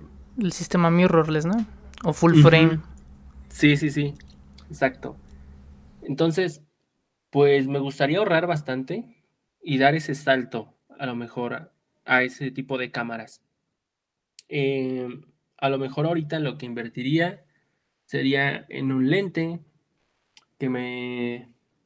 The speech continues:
Speaker 2: que me pueda facilitar, eh, un poquito más de,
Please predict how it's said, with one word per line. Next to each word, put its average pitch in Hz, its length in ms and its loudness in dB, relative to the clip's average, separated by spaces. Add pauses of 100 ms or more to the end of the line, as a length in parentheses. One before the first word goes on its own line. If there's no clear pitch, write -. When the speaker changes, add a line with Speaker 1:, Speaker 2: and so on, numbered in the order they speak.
(140)
Speaker 2:
que 143 80 -4
me 131 100 -2
pueda 143 280 2
facilitar, 139 920 -2 (340)
eh, 127 360 -4
un 120 80 -10
poquito - 300 -8
más 127 180 -4
de, 120 260 -10